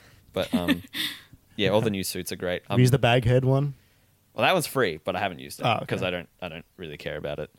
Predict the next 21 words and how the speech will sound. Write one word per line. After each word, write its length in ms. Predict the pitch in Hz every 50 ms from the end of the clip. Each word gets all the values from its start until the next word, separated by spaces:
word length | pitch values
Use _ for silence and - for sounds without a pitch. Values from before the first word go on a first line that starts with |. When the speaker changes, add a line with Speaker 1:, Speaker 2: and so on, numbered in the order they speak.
| _ _ _ _ _ _ - -
Speaker 1:
Um, 340 | - 92 90 85 85 82 82
Speaker 2:
It's 80 | 87 -
very, 260 | - 113 - - 120 120
very 200 | - - - 135
funny. 280 | - - - - - 131
Speaker 1:
it 120 | - 107 110
is 100 | 107 -
funny. 320 | - 85 80 78 87 90 - - - - _ _ _ -
It, 100 | - 113 113
it's 160 | - 135 -
funny 200 | - 214 196 151
to 60 | 120 113
look 180 | 117 117 -
at, 200 | 104 90 76 -
but 140 | - 113 110
that's, 340 | 127 123 117 - - - - -
I, 180 | 113 120 - - _ -
I, 320 | 113 120 120 117 117 110 -
Speaker 2:
That's 80 | - -
about 140 | 120 107 107
it. 100 | 107 -